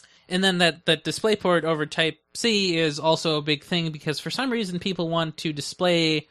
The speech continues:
their MacBook Air screen out to certain devices. And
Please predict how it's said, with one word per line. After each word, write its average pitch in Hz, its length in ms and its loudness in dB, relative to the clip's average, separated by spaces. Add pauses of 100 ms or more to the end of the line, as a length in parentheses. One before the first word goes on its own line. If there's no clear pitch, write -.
(160)
their 156 140 0
MacBook 151 480 -2
Air 139 160 -2
screen 185 500 -2
out 151 460 -6
to 147 160 -8
certain 135 340 -8
devices. 151 540 0 (480)
And 202 320 -4